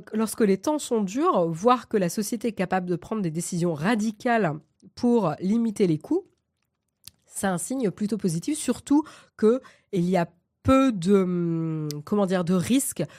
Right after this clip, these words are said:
Enfin, les investisseurs ont peu de doutes sur le business model de Spotify. Je veux dire, ça fait des années qu'ils existent, il est prouvé.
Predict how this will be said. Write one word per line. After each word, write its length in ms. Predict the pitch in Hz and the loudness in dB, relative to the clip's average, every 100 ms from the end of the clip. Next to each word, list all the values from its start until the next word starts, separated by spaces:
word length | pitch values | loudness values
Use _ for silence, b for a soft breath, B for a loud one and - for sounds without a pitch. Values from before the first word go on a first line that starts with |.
| B B - | B B -4
Enfin, 220 | 156 185 | 0 0
les 180 | 180 190 | 0 0
investisseurs 600 | 180 170 - 175 262 254 | 0 -4 -10 -2 0 2
ont 140 | 180 | 0
peu 280 | 151 - 262 | -2 0 2
de 160 | 202 190 | 4 2
doutes 300 | 175 262 294 | 2 2 2
sur 180 | - 180 | -2 0
le 80 | 175 | 0
business 420 | 185 190 185 - | -2 -4 -4 -2
model 280 | 185 214 202 | -2 0 -2
de 80 | |
Spotify. 680 | 180 - 196 220 - 190 160 - | -4 -4 -4 -4 -2 0 -2 -6
Je 120 | 139 | -10
veux 40 | 160 | -8
dire, 180 | 180 | -6
ça 100 | - | -6
fait 120 | 151 156 | -6 -2
des 180 | 170 | 0
années 180 | 165 170 | 0 0
qu'ils 160 | - 160 | -2 -4
existent, 400 | 147 180 269 - | -2 -2 -2 -2
il 100 | 160 | -4
est 40 | 147 | -4
prouvé. 680 | - - 165 165 214 294 | -8 -6 -2 2 2 2